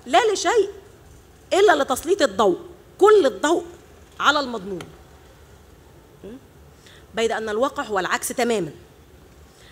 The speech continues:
فيبدأ النص الفرنسي من التمهيد بأسلوب السرد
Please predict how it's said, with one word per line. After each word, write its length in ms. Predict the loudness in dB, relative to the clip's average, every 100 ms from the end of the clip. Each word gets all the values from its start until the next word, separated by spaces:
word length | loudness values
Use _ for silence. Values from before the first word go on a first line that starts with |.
| -20 -20 -20 -8
فيبدأ 360 | 0 0 2 0
النص 340 | 0 0 0 -4 -8
الفرنسي 560 | -8 -6 -4 -4 -4 -2
من 140 | -2
التمهيد 720 | -4 -4 -6 -6 -6 -6 -6 -20 -16 -8
بأسلوب 460 | -8 -4 -4 -4
السرد 480 | -6 -6 -2 -2 -2